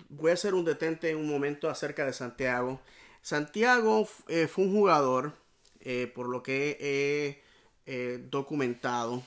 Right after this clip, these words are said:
eh, antes de, de empezar a grabar el podcast, que, eh, estuvo en la academia del Orlando City menos de seis meses y concurrentemente él estuvo jugando para el equipo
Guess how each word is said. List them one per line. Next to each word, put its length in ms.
eh, 420
antes 300
de, 160
de 640
empezar 380
a 60
grabar 260
el 100
podcast, 540
que, 640
eh, 600
estuvo 360
en 80
la 60
academia 720
del 220
Orlando 380
City 440
menos 340
de 120
seis 460
meses 640
y 120
concurrentemente 1300
él 200
estuvo 640
jugando 600
para 200
el 80
equipo 560